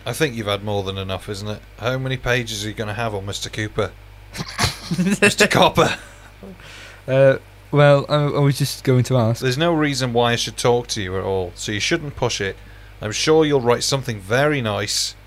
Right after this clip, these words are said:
Speaker 2: Stony silence.
Speaker 1: I know that you think this is all, this is a big world, it's Who business, but it isn't. There's much bigger things than this.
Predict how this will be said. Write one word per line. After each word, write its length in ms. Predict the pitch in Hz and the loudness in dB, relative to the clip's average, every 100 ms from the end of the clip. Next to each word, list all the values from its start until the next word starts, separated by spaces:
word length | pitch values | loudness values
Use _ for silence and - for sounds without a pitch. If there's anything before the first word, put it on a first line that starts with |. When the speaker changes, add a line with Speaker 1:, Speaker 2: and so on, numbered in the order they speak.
| - - - - - | -20 -20 -20 -20 -20
Speaker 2:
Stony 500 | - - - 82 82 | -14 -10 -8 -8 -10
silence. 600 | 85 78 78 78 80 - - - - - - | -10 -10 -10 -12 -14 -16 -20 -20 -20 -20 -6
Speaker 1:
I 80 | - | -4
know 160 | 120 139 | 0 0
that 80 | 139 | 0
you 140 | 127 | -2
think 220 | 135 127 | -4 -4
this 140 | 110 - | -4 -6
is 120 | 113 | -2
all, 160 | 123 123 | 0 0
this 220 | 120 113 | -4 -4
is 100 | 110 | -4
a 60 | |
big 280 | 110 117 117 | -4 -2 -2
world, 560 | 113 120 113 113 117 107 | 0 2 2 2 0 -4
it's 260 | 104 - - | -8 -8 -6
Who 320 | - 127 131 | -4 -4 -4
business, 560 | 120 120 113 113 - - - - - | -2 -4 -4 -6 -8 -10 -20 -12 -4
but 80 | |
it 120 | 117 107 | -4 -2
isn't. 420 | 101 90 95 - - | -4 -6 -12 -12 -10
There's 160 | 113 | -8
much 340 | 117 131 - - - | -4 -4 -4 -8 -2
bigger 260 | 123 110 | -2 0
things 400 | 104 113 101 98 - | -4 -6 -10 -12 -12
than 160 | - | -10
this. 380 | 98 95 - - | -8 -6 -6 -6